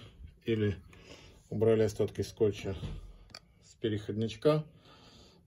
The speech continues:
Обезжирили поверхность, то есть зачистите от остатков клея, который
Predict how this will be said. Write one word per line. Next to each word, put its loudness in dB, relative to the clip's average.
Обезжирили 4
поверхность, 6
то -2
есть -2
зачистите -2
от -4
остатков -6
клея, 0
который -4